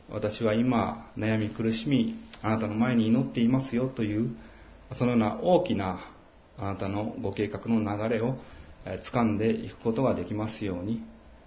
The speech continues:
イスラエルがなぜこのような戦争に追い込まれているのか、日本はなぜ救われる人が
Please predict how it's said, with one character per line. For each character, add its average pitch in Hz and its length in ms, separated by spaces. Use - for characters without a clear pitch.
イ 110 60
ス - 160
ラ 117 100
エ 113 60
ル 107 120
が 110 360
な 131 220
ぜ 107 460
こ - 80
の 107 100
よ 101 100
う 95 40
な 101 380
戦 107 220
争 107 180
に 113 140
追 107 140
い - 40
込 117 100
ま 113 100
れ 107 100
て - 120
い - 60
る 113 60
の 107 140
か、 107 300
日 110 200
本 113 240
は 113 360
な 131 200
ぜ 123 380
救 - 200
わ 113 80
れ 110 120
る 113 60
人 120 180
が 110 320